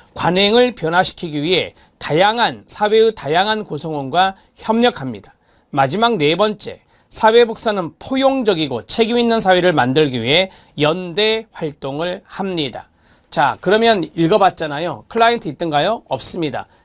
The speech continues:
인권 존중이 있던가요? 없습니다. 자, 이 두 가지가 있다면 인간의 존엄성이고 두 가지가 없다면 사회정의다. 이렇게 해서 정리하면 돼요. 이런 것들이 이제 시험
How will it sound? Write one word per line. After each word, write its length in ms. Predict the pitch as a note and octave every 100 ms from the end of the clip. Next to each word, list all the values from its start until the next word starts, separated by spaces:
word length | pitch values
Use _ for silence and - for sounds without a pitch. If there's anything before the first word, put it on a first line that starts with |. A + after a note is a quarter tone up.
| -
인권 320 | F3+ G#3+ A#3
존중이 260 | G#3+ F3+ D#3
있던가요? 500 | D#3 D#3+ C#3+ G#3 -
없습니다. 800 | - G#2+ - - A3 G3 A2 F#2 _ _ _ _
자, 220 | - C3 A#2+
이 240 | G3+ A#3+
두 140 | F#3+ F#3+
가지가 400 | G#3+ F#3+ F3+ E3+
있다면 1120 | F#3+ - A#3 A#3 A#3 A#3+ A#3+ B3 A#3+ B3+ B3+ - _
인간의 460 | - D3+ E3 F#3+ G3+
존엄성이고 720 | D#3+ D3+ E3 E3 C#3 G#2+ F2+ _ - -
두 140 | - E3
가지가 400 | F#3 E3 D3 -
없다면 1120 | F3 G#3+ - A3 A3+ A#3+ A#3 A#3+ B3 B3 A#3+
사회정의다. 800 | - F3+ F#3 E3 D3 A#2 F#2+ - _
이렇게 320 | D#3+ D3 -
해서 300 | B2+ - F#3
정리하면 520 | G3 C#3 B2 B2 C#3 B2+
돼요. 180 | F#2+ - - _ - _ - - -
이런 200 | D3 F3+
것들이 260 | F#3 F#3 E3
이제 140 | D#3
시험 520 | - A#3 A3 G#3 D3